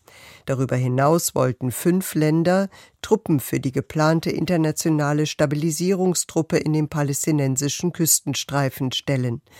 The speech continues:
Dabei handelt es sich Trump zufolge um Indonesien, Marokko, Kasachstan,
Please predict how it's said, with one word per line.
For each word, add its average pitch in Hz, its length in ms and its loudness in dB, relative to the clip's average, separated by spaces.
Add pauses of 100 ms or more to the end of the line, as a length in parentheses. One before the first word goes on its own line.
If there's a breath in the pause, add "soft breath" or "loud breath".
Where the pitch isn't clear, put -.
(360 loud breath)
Dabei 131 220 0
handelt 135 340 0
es 131 160 -4
sich - 240 -6
Trump 139 400 -2
zufolge 135 500 -2
um 131 160 -2
Indonesien, 160 840 2 (280 loud breath)
Marokko, 160 800 0
Kasachstan, 160 960 0